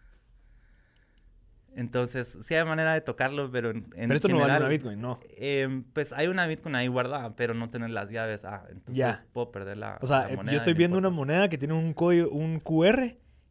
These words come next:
Speaker 2: que obviamente yo lo escaneo, me abre algo y me pide la password.
Speaker 1: Ahí te
Speaker 2: Eh,
Speaker 1: va a enseñar que tiene un Bitcoin. Para moverlo necesitas las llaves privadas, que es el,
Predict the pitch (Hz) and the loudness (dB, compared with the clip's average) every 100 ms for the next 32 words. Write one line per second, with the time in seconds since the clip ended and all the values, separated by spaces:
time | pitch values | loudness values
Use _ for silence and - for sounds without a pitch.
0 | - 135 127 143 156 156 160 - 113 127 | -2 2 4 2 4 4 4 -2 -6 -4
1 | 165 165 127 113 123 139 175 185 143 135 | -4 -4 -6 -6 -2 -2 2 2 2 -2
2 | 117 - 135 131 110 143 143 139 127 107 | -6 -4 -2 -2 0 0 2 0 0 -6
3 | - _ - - 123 120 113 - 190 185 | -16 _ -20 -10 -2 2 2 4 2 2
4 | 170 165 175 165 156 156 151 175 202 - | -2 -4 -4 -4 -4 -4 -2 -4 -4 -6
5 | 214 101 - - 131 123 123 120 143 160 | -6 -8 -12 -12 -8 -6 -4 -2 -2 -2
6 | 151 117 98 101 101 110 110 110 120 117 | -4 -6 -8 -12 -8 -4 -4 -2 -2 -2
7 | - 101 104 131 165 151 107 104 107 101 | -8 -8 -4 -4 -6 -8 -12 -10 -8 -6
8 | 90 | -8